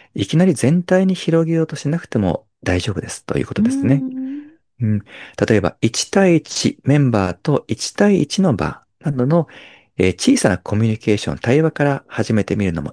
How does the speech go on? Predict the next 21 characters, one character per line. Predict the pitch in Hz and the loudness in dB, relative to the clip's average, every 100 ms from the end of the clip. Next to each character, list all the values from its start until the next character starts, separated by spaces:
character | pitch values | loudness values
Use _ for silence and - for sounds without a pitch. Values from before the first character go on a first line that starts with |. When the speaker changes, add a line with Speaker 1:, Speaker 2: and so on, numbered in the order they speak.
| - | -2
Speaker 1:
い | 87 | -2
い | |
と | - 151 | 0 -2
思 | 90 82 | -2 -8
い | - | -12
ま | - | -16
す。 | - - _ _ _ _ - _ 151 - | -16 -20 _ _ _ _ -20 _ -12 2
Speaker 2:
例 | 339 349 | 4 4
え | |
ば | 190 160 147 143 - | 2 0 -2 -4 -8
ど | - 170 | -4 -4
う | |
で | 156 | -2
し | - | -6
ょ | 151 - _ _ _ _ _ | -8 -14 _ _ _ _ _
う？ | 131 | 0
Speaker 1:
う | |
ん。 | 113 95 92 - 110 | 2 0 -4 -4 0
例 | 127 | 2
え | |
ば、 | 110 101 98 | 2 2 0